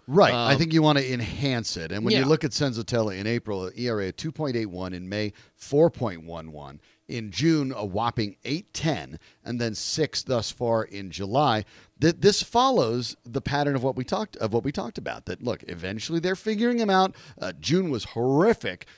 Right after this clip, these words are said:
Speaker 1: July is looking a little better, but it's still not great. A-, and you will find out if Senzatela is going to be the guy that's ready to stick in the major leagues, if now it starts crawling down,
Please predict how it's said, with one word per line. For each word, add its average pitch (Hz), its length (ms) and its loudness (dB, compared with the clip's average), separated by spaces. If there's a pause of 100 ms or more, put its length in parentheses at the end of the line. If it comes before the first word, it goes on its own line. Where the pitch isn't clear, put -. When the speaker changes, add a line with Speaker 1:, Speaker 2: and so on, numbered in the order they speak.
Speaker 1:
July 117 360 -2
is 123 120 -4
looking 127 240 -4
a 117 40 -2
little 147 200 6
better, 165 300 4
but 147 120 2
it's 131 120 0
still 139 240 -2
not 120 240 -6
great. 143 320 2
A-, 123 180 -2
and 120 140 -2
you 135 100 2
will 160 80 0
find 131 300 -2
out 127 100 2
if 113 80 -2
Senzatela 110 580 -2
is 92 140 -2
going 104 160 -6
to 104 80 -4
be 107 60 -6
the 104 100 -6
guy 101 240 -2
that's 90 220 -10 (240)
ready 113 260 -2
to 95 80 -4
stick 110 240 -6
in 120 80 -2
the 123 80 -2
major 113 260 -4
leagues, 95 300 -6
if 101 160 -8
now 101 220 -4
it - 80 -14
starts 113 340 -6 (300)
crawling 123 680 -2
down, 90 500 -6